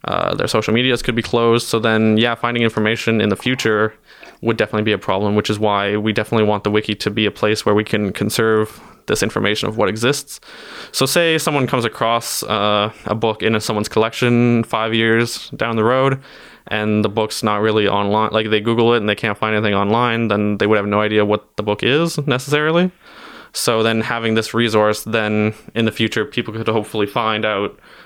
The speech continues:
who made it, when it was made, um, how many were printed. So even eventually, uh, if anyone is concerned about collecting value of books, um, if I can catalog how many were printed, that can also help inform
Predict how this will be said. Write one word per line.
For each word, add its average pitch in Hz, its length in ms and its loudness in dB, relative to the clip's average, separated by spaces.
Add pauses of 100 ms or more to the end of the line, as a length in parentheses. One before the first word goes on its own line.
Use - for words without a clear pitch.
who 123 180 2
made 107 220 4
it, 104 360 2
when 104 160 0
it 107 40 2
was 104 160 2
made, 104 500 0 (300)
um, - 440 -4
how - 160 -6
many 107 140 0
were 98 140 0
printed. 110 500 -2 (500)
So - 140 0
even 127 240 2
eventually, 107 760 2
uh, 64 420 -2 (100)
if 113 140 0
anyone 107 500 0 (440)
is 107 180 0
concerned 110 360 -2
about 101 320 -2 (320)
collecting 123 640 2
value 127 580 2 (380)
of 117 220 -4
books, 143 380 -2
um, 107 340 2
if 107 140 0
I 107 80 0
can 110 140 -4
catalog 107 520 -2
how - 100 -6
many 107 160 0
were 98 120 0
printed, 123 340 -2
that 101 160 -4
can 110 100 -2
also 98 280 -2
help - 280 -6
inform 107 540 0